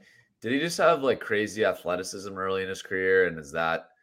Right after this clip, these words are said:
wore off, he hasn't been able to, like, do the gunslinging, like, run around and make, make plays thing? Or, like, I'm just trying to figure out, like, what caused this massive of a drop off. It's, it's kinda tough to,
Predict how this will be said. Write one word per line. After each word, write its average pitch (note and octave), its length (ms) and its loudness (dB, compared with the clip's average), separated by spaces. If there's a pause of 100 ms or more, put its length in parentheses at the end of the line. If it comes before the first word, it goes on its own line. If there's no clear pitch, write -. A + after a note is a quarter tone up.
(360)
wore F2 300 2
off, E2 380 0
he E2+ 120 -10
hasn't D#2+ 360 -8
been D#2 120 -12
able D#2+ 320 -6
to, E2+ 120 -10
like, D#2 240 -4
do E2+ 120 -6
the E2 100 -6
gunslinging, D#2+ 840 -6
like, D2 200 -14
run D#2+ 240 -6
around D#2 540 -4
and D2 100 -14 (480)
make, E2 300 -6 (200)
make F2+ 240 -6
plays E2+ 440 -2
thing? F2 280 0
Or, D#2+ 80 -4
like, D#2 140 0
I'm A#2+ 140 6
just F3+ 120 -6
trying A3 140 8
to E3+ 60 -2
figure C#3+ 240 4
out, G2+ 60 6
like, - 160 0 (240)
what - 260 0
caused F2+ 480 -2
this - 260 -14
massive D2 380 -10
of C#2 160 -20
a - 20 -20
drop C#2 320 -12
off. C2+ 260 -10
It's, - 280 -12 (320)
it's - 100 -18
kinda G#2+ 320 0
tough - 320 -4
to, C2 240 -6